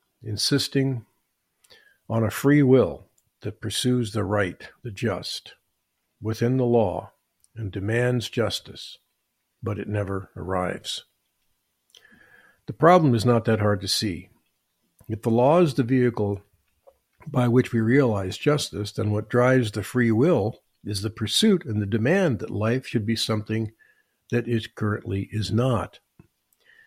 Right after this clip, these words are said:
The assumption here is that the pursuit of perfect justice, righteousness, and so forth is what life is for,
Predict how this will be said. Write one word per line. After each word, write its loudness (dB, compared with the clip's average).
The 0
assumption 4
here 4
is 0
that -2
the -10
pursuit 0
of -8
perfect 0
justice, -6
righteousness, -2
and -10
so 2
forth -6
is -8
what -4
life 0
is -8
for, 2